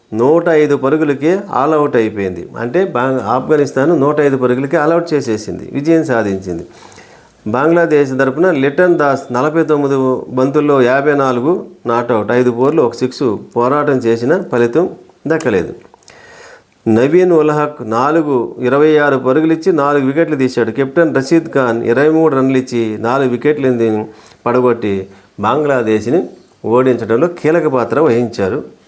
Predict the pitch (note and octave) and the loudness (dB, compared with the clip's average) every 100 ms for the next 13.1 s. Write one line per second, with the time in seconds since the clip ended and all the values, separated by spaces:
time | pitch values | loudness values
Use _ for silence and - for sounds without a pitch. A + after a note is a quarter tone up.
0 | _ _ _ - B2+ A#2 F2+ E2+ - - | _ _ _ -6 -2 0 -2 -4 -6 -12
1 | - G#2+ - - - - - _ _ _ | -18 -20 -20 -20 -20 -20 -20 _ _ _
2 | - A#2 C#3+ D#3 C3+ A2 - A#2 B2+ F#3+ | -6 -2 -2 0 -2 -2 -2 -4 -2 -4
3 | - - _ - C3 E3 D3+ C3 - A#2 | -6 -14 _ -4 0 2 2 0 -4 -8
4 | F#2 F#2+ F#2 C3 C3 B2+ B2+ C3+ D3 D3 | -8 -10 -6 -4 -4 -2 -4 -2 -2 0
5 | C3+ A#2+ G#2+ A#2 B2+ A2+ B2 B2 A#2 - | 2 0 0 -2 0 -2 0 -2 -2 -4
6 | G#2+ G#2 B2+ G3 - C3+ C3 A2+ G#2+ G#2 | -4 -4 -4 -4 -2 0 0 0 -2 -6
7 | F2+ F#2 F2+ - - _ - A#2 D#3+ E3+ | -6 -8 -10 -16 -20 _ -2 2 2 2
8 | D3 C#3 C3 A#2+ A2 G2+ G2+ G2+ - - | 0 0 0 0 -2 -4 -6 -14 -20 -20
9 | - _ _ _ _ _ - B2+ E3 E3 | -20 _ _ _ _ _ -4 -2 0 0
10 | D3 B2 A#2 A#2 G#2+ F#3 B3 - - _ | -2 -2 -4 -2 -2 -2 -4 -8 -20 _
11 | _ _ - C3 D3+ D3 B2 - B2+ F3 | _ _ -4 -2 0 0 0 0 -2 0
12 | D3+ D3 D3 C#3 A#2 A2 G#2+ G2+ F#2+ F#2 | 0 0 0 -2 -2 -4 -4 -6 -6 -8